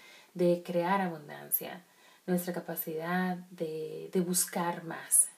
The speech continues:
de ir por más, de buscar soluciones.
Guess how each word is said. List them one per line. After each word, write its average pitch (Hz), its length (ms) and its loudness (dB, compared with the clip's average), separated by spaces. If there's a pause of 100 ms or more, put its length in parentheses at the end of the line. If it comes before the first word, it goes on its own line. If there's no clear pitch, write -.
(160)
de 175 140 0
ir 180 340 4
por 156 200 -6
más, - 440 -4 (800)
de 208 80 4
buscar 196 360 0
soluciones. 185 760 -2